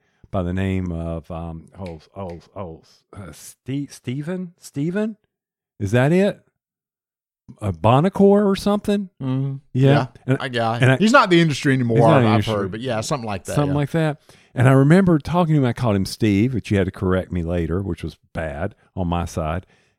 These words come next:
Speaker 1: And, but my favorite part of that was when he says, "Yeah, yeah, yeah, I'll talk to you." He did the spiel, and he says, "Now go play this game and leave me alone."
Speaker 2: <laughs>
Speaker 1: And, and I remember talking to Zev.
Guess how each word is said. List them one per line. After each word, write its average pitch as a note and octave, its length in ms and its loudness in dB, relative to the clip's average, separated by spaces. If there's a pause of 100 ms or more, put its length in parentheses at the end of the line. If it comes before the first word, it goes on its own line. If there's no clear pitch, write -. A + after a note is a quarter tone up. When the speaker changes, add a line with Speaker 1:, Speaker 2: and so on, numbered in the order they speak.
(120)
Speaker 1:
And, A2+ 160 -2
but A#2 140 0
my G#2 100 -4
favorite A3+ 320 -2
part A2+ 240 -6
of G2+ 80 -4
that G2+ 240 -4
was G2+ 320 -4
when G#2 140 -4
he G#2+ 120 -4
says, G#2+ 240 -6
"Yeah, B3+ 140 4
yeah, B3+ 160 2
yeah, A#3+ 240 0
I'll A#3 60 -4
talk A3 220 -8
to G#3 80 -4
you." G#3+ 120 0 (480)
He A2+ 120 -2
did F#2 240 0
the E2+ 100 -6
spiel, G#3 600 2
and B2 80 2
he C#3 80 4
says, A#2+ 160 0
"Now C#3+ 120 2
go A#3+ 140 8
play A#3 180 6
this G3+ 140 6
game F#3 220 6
and D#3 80 4
leave D3+ 100 4
me D3 80 2
alone." A#2 380 0
Speaker 2:
<laughs> - 40 -20 (1160)
Speaker 1:
And, A#2+ 400 2 (400)
and A#2 100 2
I A2+ 60 4
remember B2 280 2
talking G#2+ 320 0
to F#2 120 0
Zev. A2+ 460 2